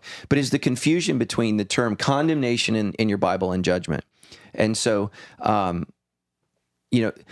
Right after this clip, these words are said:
no sin is unforgivable outside of the blasphemy of the Holy Spirit. And I don't believe suicide is that.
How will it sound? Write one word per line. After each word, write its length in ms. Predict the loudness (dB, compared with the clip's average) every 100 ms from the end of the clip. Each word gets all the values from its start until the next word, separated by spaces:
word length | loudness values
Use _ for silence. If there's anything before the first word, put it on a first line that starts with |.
| -20 _ _ _
no 300 | 2 2 2
sin 260 | 0 0 0
is 140 | 0
unforgivable 800 | 0 0 -2 0 0 2 0 0 2
outside 380 | 0 2 0 0
of 80 |
the 80 | 0
blasphemy 380 | 0 0 0 0
of 40 |
the 60 | 2
Holy 140 | 2
Spirit. 340 | 0 0 2 2
And 80 | 2
I 80 |
don't 140 | 0 0
believe 180 | -2 0
suicide 460 | 0 2 2 2
is 140 | 0 0
that. 360 | 0 -2 -6